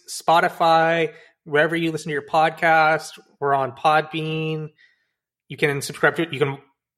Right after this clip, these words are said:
uh, listen to us on YouTube. If you get your content through YouTube, you can also find us on Pat Mayo's YouTube channel. If you want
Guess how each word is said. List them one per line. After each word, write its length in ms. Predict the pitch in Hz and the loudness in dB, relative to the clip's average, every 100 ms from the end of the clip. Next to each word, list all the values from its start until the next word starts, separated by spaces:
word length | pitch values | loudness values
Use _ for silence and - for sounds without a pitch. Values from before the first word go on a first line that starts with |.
| - - | -8 2
uh, 260 | 147 135 131 | 4 4 2
listen 200 | 139 156 | 0 0
to 60 | |
us 80 | 147 | 0
on 120 | 135 123 | -2 -2
YouTube. 680 | 170 170 175 170 165 160 - | -6 0 2 4 2 0 -4
If 160 | 147 - | -8 -6
you 300 | 139 139 135 | -4 -2 -2
get 120 | - | -4
your 100 | 131 | -4
content 300 | 139 139 151 | -4 -2 -2
through 140 | 131 | -4
YouTube, 380 | 135 165 160 151 | -8 -4 -2 -2
you 80 | 147 | -4
can 80 | 139 | -4
also 240 | 131 151 | -2 -2
find 320 | - - 147 | -2 -2 0
us 120 | 143 147 | 0 0
on 200 | 131 120 | -2 0
Pat 200 | 143 139 | -2 -2
Mayo's 240 | 135 123 | -2 -2
YouTube 300 | 156 170 160 | -4 -6 -6
channel. 540 | - 160 170 170 160 _ - - - - _ _ - | -6 -4 -4 -6 -8 _ -20 -20 -20 -20 _ _ -2
If 240 | 147 143 | 0 0
you 380 | 151 147 147 147 | 0 2 2 0
want 300 | 139 151 | 0 0